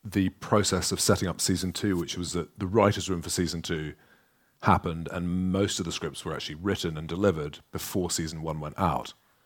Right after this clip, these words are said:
We weren't responding to the reaction in season two. We will respond to the reaction in season three, but it's, that's, it's a bit of a delayed reaction, if you see what I mean.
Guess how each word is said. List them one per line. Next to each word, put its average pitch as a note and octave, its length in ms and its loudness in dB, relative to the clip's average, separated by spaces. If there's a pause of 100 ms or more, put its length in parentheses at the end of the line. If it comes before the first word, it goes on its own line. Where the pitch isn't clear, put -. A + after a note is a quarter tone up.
(280)
We G#2 140 -2
weren't G#2 260 6
responding F#2+ 600 2
to - 80 -10
the F2 80 -2
reaction E2 440 2
in C#2+ 120 -6
season D#2+ 320 -4
two. D2+ 320 -4 (580)
We F#2+ 100 -2
will A2 220 8
respond F2 320 -2
to - 60 -12
the F2+ 60 -2
reaction E2+ 340 2
in D#2+ 80 -4
season E2 280 -4
three, E2+ 280 0
but - 180 -8
it's, - 220 -6 (160)
that's, - 320 -6
it's F#2 120 -6
a F2+ 40 -2
bit F#2+ 120 4
of E2+ 80 0
a E2+ 40 -4
delayed E2+ 380 0 (340)
reaction, E2+ 380 -2
if - 100 -12
you E2 40 -12
see - 120 -10
what D2 100 -10
I D#2 40 -14
mean. C#2+ 180 -12